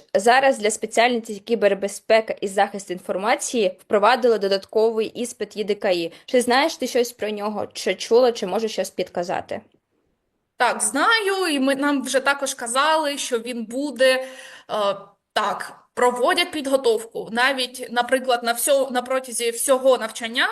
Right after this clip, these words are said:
Speaker 2: нам на деяких предметах прям акцентують увагу, що ось дивіться, це буде на Є Д К І, записали собі, це буде на Є Д К І.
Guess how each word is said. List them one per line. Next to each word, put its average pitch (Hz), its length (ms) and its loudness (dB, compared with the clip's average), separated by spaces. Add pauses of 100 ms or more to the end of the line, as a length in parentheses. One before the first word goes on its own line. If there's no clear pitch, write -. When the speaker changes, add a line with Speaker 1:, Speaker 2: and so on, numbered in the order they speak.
(440)
Speaker 2:
нам 240 580 0 (200)
на 226 120 -4
деяких 285 360 0
предметах 269 400 -2
прям 240 160 -2
акцентують 240 520 -6
увагу, 240 480 2
що 214 340 -6 (680)
ось 320 300 4
дивіться, 247 640 0
це 277 200 6
буде 294 320 0
на 254 120 4
Є 269 160 0
Д 262 120 0
К 269 160 2
І, 247 320 0
записали 277 640 0
собі, 262 400 -2
це - 160 2
буде 269 280 -8
на 240 100 -4
Є 254 160 -4
Д 247 120 -6
К 240 180 -4
І. 208 280 -8